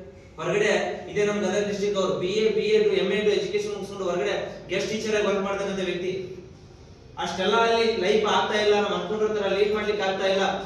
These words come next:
ಇನ್ನೂ ಅತಿ ಹೆಚ್ಚು ಸಂಪಾದನೆ ಮಾಡ್ಲಿಕ್ಕೆ ಸಾಧ್ಯ ಇದೆ ಅನ್ನುವಂಥ ಒಂದು ವಿಚಾರದ ಒಳಗಡೆ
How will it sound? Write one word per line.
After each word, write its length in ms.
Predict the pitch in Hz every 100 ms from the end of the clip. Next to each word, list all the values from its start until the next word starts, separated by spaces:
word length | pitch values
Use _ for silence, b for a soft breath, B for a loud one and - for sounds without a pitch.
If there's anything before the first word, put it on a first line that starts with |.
| -
ಇನ್ನೂ 240 | 180 196 247
ಅತಿ 220 | 220 226
ಹೆಚ್ಚು 220 | 233 226
ಸಂಪಾದನೆ 440 | 214 202 208 208 208
ಮಾಡ್ಲಿಕ್ಕೆ 260 | 202 202
ಸಾಧ್ಯ 280 | - - 208
ಇದೆ 120 | 202
ಅನ್ನುವಂಥ 280 | 196 190 190
ಒಂದು 160 | 185 170
ವಿಚಾರದ 340 | 175 202 202
ಒಳಗಡೆ 580 | 190 180 190 220 -